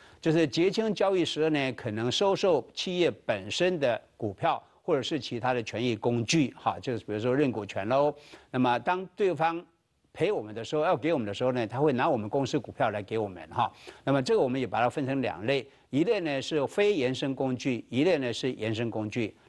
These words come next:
那么这个第一类呢，就是企业必须收取或者是可能必须收取变动数量，各位这个很重要啊，这个变动数量不能够收取固定数量哦，哈，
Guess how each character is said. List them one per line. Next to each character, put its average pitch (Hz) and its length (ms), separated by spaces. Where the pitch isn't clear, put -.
那 110 60
么 110 80
这 131 120
个 135 80
第 220 240
一 233 40
类 208 160
呢， 135 240
就 151 120
是 143 120
企 196 260
业 165 140
必 196 300
须 180 360
收 214 320
取 110 300
或 165 200
者 131 80
是 151 200
可 117 180
能 107 220
必 165 180
须 151 220
收 220 280
取 110 300
变 185 260
动 139 220
数 127 240
量， 123 280
各 135 140
位 123 100
这 131 100
个 131 120
很 104 120
重 123 160
要 117 160
啊， 104 140
这 107 100
个 117 60
变 151 280
动 131 200
数 139 140
量 120 180
不 202 140
能 185 120
够 185 160
收 196 160
取 120 200
固 170 280
定 156 180
数 151 180
量 139 180
哦， 120 260
哈， 107 240